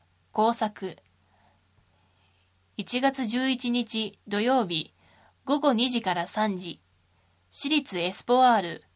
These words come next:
紙などを使い、おもちゃを手作りします。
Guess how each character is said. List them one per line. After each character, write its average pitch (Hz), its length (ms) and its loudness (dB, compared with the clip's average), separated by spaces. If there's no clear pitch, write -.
紙 247 260 2
な 320 140 6
ど 233 140 4
を 190 60 -2
使 - 300 -2
い、 196 240 -4
お 208 100 0
も 269 140 4
ち 285 140 -2
ゃ 220 80 4
を 180 60 -2
手 214 160 -4
作 285 240 -2
り 196 100 -2
し - 180 -6
ま 185 160 -10
す。 - 300 -16